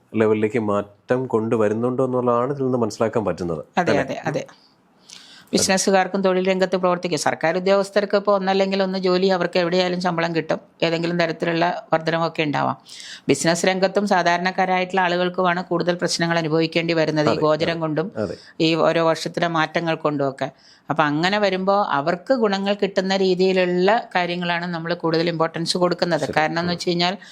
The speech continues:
Speaker 2: ആ, ഒരു ബിസിനസ്സുകാരൻ്റെ ബിസിനസ് മോശമായാൽ അയാളുടെ ലൈഫും അയാളുടെ കുടുംബവും
Speaker 1: ഉം.
Speaker 2: ചുറ്റുപാടും എല്ലാം പോകും.
Speaker 1: ഉം.
Speaker 2: അപ്പം അയാൾക്കത് എന്ത് കൊണ്ടുവരണം, എന്ത് മുന്നോട്ട് കൊണ്ടുപോകണം എന്നുള്ളതിനെക്കുറിച്ച് നമ്മൾ അവരോട് നല്ല രീതിയിൽ പ്രെഡിക്റ്റ് ചെയ്ത് അവർക്ക് വേണ്ട ഒരു വഴി തെളിച്ചു കൊടുക്കുമ്പോൾ
Speaker 1: ഉം.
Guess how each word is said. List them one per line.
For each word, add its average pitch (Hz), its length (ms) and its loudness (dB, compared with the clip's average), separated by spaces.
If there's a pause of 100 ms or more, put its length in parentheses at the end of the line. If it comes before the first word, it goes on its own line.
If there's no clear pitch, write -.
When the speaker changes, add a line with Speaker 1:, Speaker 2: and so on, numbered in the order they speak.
(320)
Speaker 2:
ആ, 165 100 6
ഒരു 151 180 4
ബിസിനസ്സുകാരൻ്റെ 190 680 0
ബിസിനസ് 190 380 -4
മോശമായാൽ 185 440 2
അയാളുടെ 180 180 0
ലൈഫും 180 400 -2
അയാളുടെ 175 140 -2
കുടുംബവും 170 400 -2
Speaker 1:
ഉം. - 220 -16
Speaker 2:
ചുറ്റുപാടും 175 460 0
എല്ലാം 156 260 0
പോകും. 120 220 -4
Speaker 1:
ഉം. 78 80 -8 (220)
Speaker 2:
അപ്പം - 120 0
അയാൾക്കത് 175 500 0
എന്ത് 196 220 0
കൊണ്ടുവരണം, 185 540 0
എന്ത് 175 200 -2
മുന്നോട്ട് 175 360 -2
കൊണ്ടുപോകണം 170 380 0
എന്നുള്ളതിനെക്കുറിച്ച് 170 680 -4
നമ്മൾ 165 240 -2
അവരോട് 160 280 0
നല്ല 160 260 -2
രീതിയിൽ 185 260 2
പ്രെഡിക്റ്റ് 170 380 -2
ചെയ്ത് 170 160 2
അവർക്ക് 160 240 -2
വേണ്ട 165 200 -2
ഒരു 165 60 -2
വഴി 165 240 0
തെളിച്ചു 170 360 0
കൊടുക്കുമ്പോൾ 175 580 -2
Speaker 1:
ഉം. - 80 -8